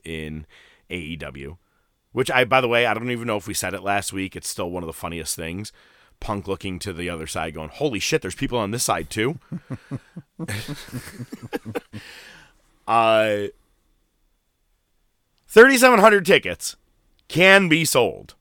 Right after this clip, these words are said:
They sold nine hundred and ninety-six,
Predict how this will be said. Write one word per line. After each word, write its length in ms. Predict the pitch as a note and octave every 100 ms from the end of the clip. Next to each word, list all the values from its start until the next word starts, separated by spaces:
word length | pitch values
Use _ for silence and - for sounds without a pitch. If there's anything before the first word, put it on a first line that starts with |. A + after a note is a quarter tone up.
| _ _ _ _ _
They 340 | F#2+ G#2 D#3 A3
sold 680 | - B3 E3 D#2+ D2+ E2 - _ _ _ _ _ _ _ _ _ _
nine 560 | - E2+ A2 D3 G3 A3
hundred 460 | G3 F3+ F#3+ F3+ D#3+
and 200 | C#3+ C3+
ninety-six, 1000 | B2+ C3 A#2+ G#2+ - G#2+ D2+ - -